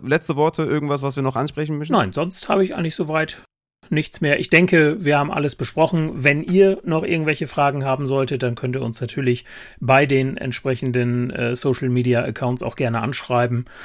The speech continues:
Speaker 2: oder mich privat bei Twitter, Sleeper oder wo auch immer ihr uns findet. Bei Sleeper spielen wir übrigens auch. Und ja, genau, wenn noch was ist, gerne melden, kein Problem.
Speaker 1: Sehr, sehr cool. Dann würde ich sagen, haben wir den German Charity Bowl, eine sehr, sehr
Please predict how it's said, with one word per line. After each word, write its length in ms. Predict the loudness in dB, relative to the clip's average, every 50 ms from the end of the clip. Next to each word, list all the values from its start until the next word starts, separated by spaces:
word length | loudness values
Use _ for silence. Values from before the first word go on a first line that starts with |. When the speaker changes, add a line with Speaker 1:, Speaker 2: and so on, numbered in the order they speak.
| -20 -20 -10 -2
Speaker 2:
oder 480 | 0 2 4 4 4 6 4 4 2 2
mich 260 | 0 0 0 0 -2
privat 360 | -4 -4 0 2 2 0 0
bei 120 | 0 -2 -2
Twitter, 600 | -2 -2 -4 -2 0 0 0 0 0 0 -2 -4 -8 -16 -18 -18 -14 -12
Sleeper 480 | -10 -4 -2 -2 -2 0 2 2 2 2
oder 240 | 2 0 0 2 2
wo 100 | 0 0
auch 140 | 0 0
immer 220 | -2 0 0 0 2
ihr 200 | 0 -2 -2 -4
uns 220 | -8 -8 -6 0
findet. 340 | 2 2 2 2 2 0 0
Bei 120 | 0 0 0
Sleeper 320 | 2 0 0 0 0 0
spielen 320 | -2 0 2 2 2 2 0
wir 100 | 0 -2
übrigens 380 | 0 0 0 0 0 -2 -2
auch. 280 | 0 0 0 0 0 -4 -12 -20 -20 -18 -20 -20 -20 -12 _ 0
Und 440 | 2 4 4 4 2 -2 -4 -6 -4
ja, 220 | -2 -2 -2 -2 -4 -10 -6 -4
genau, 300 | -2 -2 -2 -2 -4 -6
wenn 240 | -6 -6 -6 -6 -10 -8 -4
noch 180 | -4 -2 0
was 160 | 0 -2 -2 0
ist, 220 | -2 -2 -2 0
gerne 240 | 0 0 2 2 0
melden, 320 | -2 -4 -6 -8 -10 -12
kein 180 | -8 -6 -6 -6
Problem. 380 | -6 -10 -12 -12 -12 -14 -14 -12
Speaker 1:
Sehr, 240 | -2 4 6 6 8
sehr 160 | 6 6 4
cool. 220 | 2 2 2 2 2
Dann 220 | 2 2 0 0
würde 140 | -2 -4 -6
ich 60 | -4
sagen, 460 | -2 -2 -2 -2 -2 -4 -4 -6 -6 -6 -4
haben 220 | -2 -2 0 2
wir 340 | 2 4 4 2 2 0 -2
den 260 | -2 0 0 0 -2 -4
German 640 | -8 -10 -8 -2 2 2 4 4 4 2 0 0 -2 -6 _ _ -12
Charity 500 | -10 -6 -4 -2 -2 -2 -4 -4 -4 -4
Bowl, 280 | 0 2 2 2 2
eine 300 | 0 0 0 -2 -4 -6 -8
sehr, 420 | -10 -8 -2 0 0 0 0 -4
sehr 440 | -8 -4 -4 -2 -2 -2 -6 -8 -10